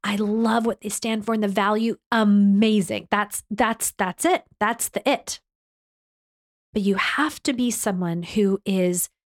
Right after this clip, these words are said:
in discernment, who is not being someone just walking with the flock and instead going, "Who is it I want to pay attention to?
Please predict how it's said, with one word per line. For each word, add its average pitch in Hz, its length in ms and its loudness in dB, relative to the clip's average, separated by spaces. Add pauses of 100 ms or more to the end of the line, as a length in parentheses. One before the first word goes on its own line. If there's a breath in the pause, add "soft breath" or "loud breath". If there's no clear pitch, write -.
(260)
in 233 260 2
discernment, 190 760 -4 (580)
who 226 120 2
is 202 140 2
not 208 360 0 (100)
being 208 560 0 (1000)
someone 202 320 0
just 190 200 -4
walking 202 520 0
with 202 180 0
the 190 80 -2
flock - 720 -6 (760)
and 202 140 2
instead 208 460 -2
going, 190 420 -2 (680)
"Who 277 180 2
is 214 220 2
it 160 120 -8
I 156 120 -8
want 165 240 -6
to 165 40 -6
pay 165 200 -8
attention 165 460 -6
to? 175 320 -6